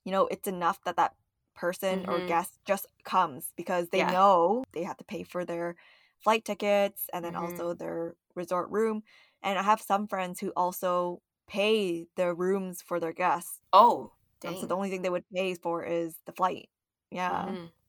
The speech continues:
Speaker 2: Oh, I need some of those friends. I'm just kidding. <laughs>
Speaker 1: <laughs> Yeah, so I guess it's all dependent on the bride and groom.
Speaker 2: Mm-hmm.
Speaker 1: But personally, as I'm planning my wedding,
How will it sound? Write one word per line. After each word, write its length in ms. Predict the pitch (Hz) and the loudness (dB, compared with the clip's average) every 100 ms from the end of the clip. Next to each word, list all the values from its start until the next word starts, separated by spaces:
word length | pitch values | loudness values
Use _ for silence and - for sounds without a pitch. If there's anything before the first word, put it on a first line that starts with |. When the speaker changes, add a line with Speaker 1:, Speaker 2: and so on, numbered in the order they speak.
| _ _ _ _ - | _ _ _ _ -12
Speaker 2:
Oh, 60 | |
I 80 | 170 | -8
need 120 | 196 196 | -6 -6
some 180 | 165 | -6
of 60 | 160 | -6
those 160 | 165 170 | -6 -6
friends. 320 | 156 151 - | -8 -10 -4
I'm 100 | 196 | -4
just 120 | - | 0
kidding. 320 | 330 330 320 330 | 6 10 10 10
<laughs> 880 | 339 330 302 302 311 254 247 - - | 8 6 10 10 10 8 2 -4 -12
Speaker 1:
<laughs> 40 | - | 8
Yeah, 80 | 294 | 10
so 80 | 285 | 12
I 60 | 269 | 10
guess 160 | 302 | 8
it's 160 | 339 - - | 4 2 8
all 1000 | 208 220 220 214 202 202 190 185 175 - _ | 12 12 10 6 2 0 -4 -8 -10 -14 _
dependent 460 | 196 208 196 190 - | -8 -4 -2 -2 0
on 160 | 175 | -4
the 40 | 165 | -2
bride 200 | 165 165 | -6 -6
and 100 | 165 | -8
groom. 380 | 165 175 220 254 196 | -10 -8 -8 -10 -12
Speaker 2:
Mm-hmm. 240 | 185 175 | -10 0
Speaker 1:
But 220 | 190 180 | 2 2
personally, 560 | 220 214 233 233 240 - | -2 -2 -2 -2 -4 -2
as 160 | 185 185 | -2 -2
I'm 140 | 180 | -4
planning 260 | 185 185 180 | -4 -6 -4
my 140 | 170 | -6
wedding, 340 | 170 180 196 | -4 -4 -6